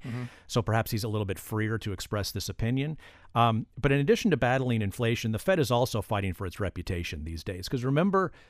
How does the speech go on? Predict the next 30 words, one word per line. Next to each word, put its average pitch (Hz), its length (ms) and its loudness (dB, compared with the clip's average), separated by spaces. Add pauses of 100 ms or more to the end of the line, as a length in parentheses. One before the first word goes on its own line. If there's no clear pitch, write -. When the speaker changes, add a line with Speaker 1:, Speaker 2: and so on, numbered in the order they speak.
(120)
Speaker 2:
transitory? 151 840 -2
Remember 139 220 2
that 127 220 0
word 139 360 0
in 139 140 2
Speaker 1:
Uh-huh. 143 80 2
Speaker 2:
economics, 135 540 -2
right? 131 160 2
It 147 40 0
was 139 80 0
just - 160 0
a 139 40 2
couple 170 240 2
years 143 300 4
ago 107 220 2
the 101 100 -2
Federal 120 220 0
Reserve 113 280 -2
talked 113 260 -2
about 104 220 -2
inflation 107 420 -4
as 98 100 -6
transitory. 98 800 -4
Well, 104 160 -4
Speaker 1:
Mm-hmm. 110 100 -10
Speaker 2:
clearly 143 260 4
that 113 120 0
wasn't 123 360 0
the 127 60 -4
case. 104 440 -2